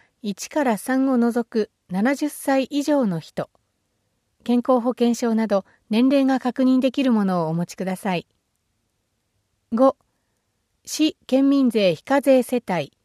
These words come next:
均等割のみ課税世帯の人。あらかじめ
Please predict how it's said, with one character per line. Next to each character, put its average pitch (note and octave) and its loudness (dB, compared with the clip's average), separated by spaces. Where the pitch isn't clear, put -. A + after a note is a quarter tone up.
均 D4 0
等 D4 4
割 C#4 2
の C#4+ 2
み B3+ 2
課 F#3+ -4
税 G#3+ 2
世 A3+ -2
帯 F3 0
の D#3 -4
人。 - -8
あ G#3 -4
ら C4 0
か C4+ -2
じ B3+ -2
め A#3+ 0